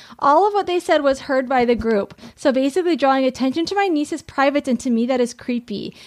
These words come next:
These were adults, one with their own child, my niece's age, making, making fun of a child.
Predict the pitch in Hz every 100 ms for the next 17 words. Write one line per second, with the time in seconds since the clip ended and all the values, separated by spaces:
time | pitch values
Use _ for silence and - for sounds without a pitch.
0 | - 262 269 339 311 226 247 240 - -
1 | 233 262 269 247 233 240 240 240 214 208
2 | 190 208 202 208 214 208 202 185 196 196
3 | 226 - _ - 214 214 208 - 208 190
4 | 190 - 202 - -